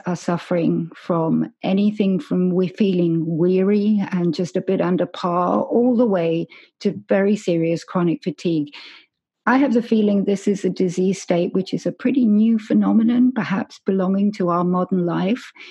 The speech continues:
And it, it's a topic which is hugely important, and it affects so many people as it absolutely impacts the quality of your life. My guest today is Alex Howard, who's an absolute expert in this field. Um,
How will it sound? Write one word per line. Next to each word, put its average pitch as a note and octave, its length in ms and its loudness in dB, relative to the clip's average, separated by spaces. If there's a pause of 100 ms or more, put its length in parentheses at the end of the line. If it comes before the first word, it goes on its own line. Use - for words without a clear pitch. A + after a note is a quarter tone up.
(340)
And G3+ 140 2
it, G#3+ 100 2
it's - 300 -6
a G#3 80 0
topic - 500 -2
which F#3+ 240 -2
is E3+ 100 -4
hugely A#3+ 440 0
important, E3 680 0
and E3 140 0
it E3+ 100 -2
affects - 460 -4
so F#3+ 140 0
many G3+ 220 2
people - 600 -4
as D#3 140 -6
it F#3 100 -4 (240)
absolutely F#3+ 800 -2
impacts F#3 720 -2
the - 40 -4
quality D#3 800 -4
of G3 160 -4
your G#3+ 160 2
life. B3+ 480 -2 (760)
My B3 340 4
guest D4 280 0
today G3 560 2
is G#3 160 0
Alex F#3 380 -2
Howard, E3+ 480 0
who's G3 180 -2
an F#3 220 0
absolute F#3 480 -2
expert - 500 -4
in D#3+ 220 2
this E3 240 -4
field. D#3 540 -2 (600)
Um, F#3+ 320 0